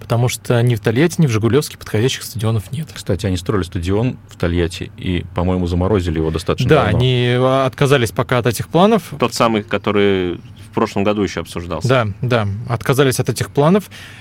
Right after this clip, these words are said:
Speaker 1: и будут реконструировать стадион, если я не ошибаюсь, Торпедо, по-моему, они будут реконструировать, не Труд, Торпедо. Вот. А, но пока вот эта реконструкция будет идти, пока его приведут в, в порядок,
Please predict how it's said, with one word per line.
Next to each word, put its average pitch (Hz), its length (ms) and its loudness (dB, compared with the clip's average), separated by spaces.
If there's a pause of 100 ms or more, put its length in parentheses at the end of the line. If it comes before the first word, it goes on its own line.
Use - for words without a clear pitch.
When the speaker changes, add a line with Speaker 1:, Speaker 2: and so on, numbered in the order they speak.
Speaker 1:
и 135 680 4
будут 135 400 2
реконструировать 123 800 2
стадион, 117 480 0
если 123 300 2
я - 20 2
не 107 60 2
ошибаюсь, 113 340 0
Торпедо, 117 400 2
по-моему, 95 260 -2
они 95 120 0
будут 98 180 -4
реконструировать, 113 800 0 (240)
не 127 140 4
Труд, 110 380 0 (460)
Торпедо. 98 460 -2 (400)
Вот. 107 480 -2
А, 110 640 0
но 123 340 2
пока 135 480 2
вот 113 100 2
эта 123 160 0
реконструкция 120 600 0
будет 110 240 0
идти, 117 180 0
пока 135 300 0
его 107 160 2 (120)
приведут 113 440 0 (160)
в, 117 140 -10
в - 180 -16
порядок, 143 480 2